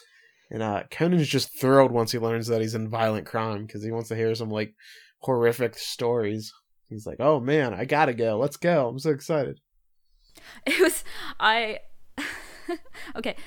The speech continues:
Speaker 2: my, my reaction to that was, um, because we obviously hear his internal dialogue, or monologue rather, but, uh, Ron and Ko-, Kogoro obviously don't. So all they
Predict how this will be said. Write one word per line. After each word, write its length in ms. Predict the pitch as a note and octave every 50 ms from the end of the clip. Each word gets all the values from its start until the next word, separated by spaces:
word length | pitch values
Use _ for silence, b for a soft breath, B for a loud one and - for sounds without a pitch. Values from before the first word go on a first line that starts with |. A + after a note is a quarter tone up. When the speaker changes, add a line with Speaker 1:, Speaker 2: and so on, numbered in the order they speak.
| B B3+
Speaker 2:
my, 300 | - A3 A#3 A#3+ A#3 G#3 - - -
my 100 | - A3+
reaction 480 | A#3 A3+ A3 G#3 G3+ G#3 - - D4 C#4+
to 120 | D#4 D4+
that 280 | B3+ A#3+ G#3 G3+ - -
was, 420 | - G#3 G#3 G3+ G3+ G3+ G#3 - -
um, 540 | F#3+ F3+ E3+ D#3+ D#3+ D3+ - A2+ - - - - _ _ _ _ _ b b b b b b b b b b b b
because 420 | - A3 - A#3 A3 G#3+ G#3 - - - - - - - - - - - - -
we 520 | - F#3 A#3+ B3 B3+ C4 C4 C4 B3+ B3
obviously 760 | - F#3 F#3 F3 F#3 F3+ F3 - - F3+ E3+ E3 D#3 E3+ G3 - - - -
hear 600 | - - - - G#3 F3+ F3 E3+ D#3+ D#3 F#3 G3 - - -
his 160 | - F#3+ E3+ F#3
internal 640 | F3 E3 - - G3+ F3+ F3 E3+ D#3+ D#3 D#3+ F3 - - - - - - - - - -
dialogue, 560 | - D#3 D#3 D#3 E3 E3+ F3+ F#3+ G3+ G#3+ G3+
or 80 | F#3 E3+
monologue 440 | E3 D#3 D#3 E3 E3+ F3+ F#3+ G3+
rather, 280 | G3+ G#3 G#3+ A3 A#3 A#3 A3+ - - - -
but, 260 | G3+ F#3+ F3+ - - - - -
uh, 160 | F#3 E3 D#3 - -
Ron 260 | E3+ F3 E3+ F3 F3
and 260 | E3 E3 D#3+ E3 F3+ - - - - - - - - - - - - _ -
Ko-, 160 | - F#3+ - - -
Kogoro 340 | - F#3 F3 F3 F3+ F#3+ F#3
obviously 440 | - F3 F3 E3+ F3 F3 - - F#3
don't. 380 | E3+ - D#3+ D#3+ F3 A3 B3+ C#4
So 220 | - - A#3 G3 -
all 240 | - A3+ D4 F4+ E4
they 460 | A#3+ G#3 G3 G3+ G3+ G3+ G#3 A3 A3+